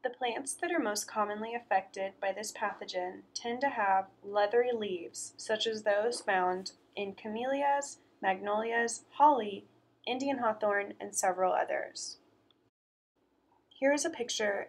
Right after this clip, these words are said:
of the sporangia of algal leaf spot. Management practices include raking up fallen leaves, making sure plants have a good growing environment, and, if the infection is severe enough,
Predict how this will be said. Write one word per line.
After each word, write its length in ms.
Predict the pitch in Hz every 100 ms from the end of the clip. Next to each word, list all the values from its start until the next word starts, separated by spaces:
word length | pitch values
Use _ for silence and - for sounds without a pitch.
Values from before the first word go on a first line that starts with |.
| -
of 240 | 196 185 190
the 80 |
sporangia 840 | 196 - 185 170 175 170 165 160 160 _ -
of 140 | 185
algal 360 | - - 175 -
leaf 200 | 180 -
spot. 320 | - - - - _ _ _ _ _ _ _ _ _ _ _ _ 226
Management 640 | 233 320 359 339 202 -
practices 840 | - 180 - 214 - 185 190 - -
include 540 | 214 208 220 202 196 -
raking 360 | 196 208 285
up 200 | 220 190 - -
fallen 400 | 185 190 240 226
leaves, 580 | 170 165 220 - - - _ _ -
making 340 | 190 202 285
sure 300 | 277 240 208
plants 500 | 214 - 202 196 -
have 140 | 196 190
a 60 |
good 300 | 185 190 -
growing 380 | 202 180 190 214 -
environment, 720 | 220 208 175 165 165 180 214 - _
and, 480 | 262 277 196 190 196 -
if 180 | 220 -
the 180 | 262 254 -
infection 640 | 233 233 214 - 214 208
is 100 | 202
severe 440 | - 202 226 302 262
enough, 320 | 185 170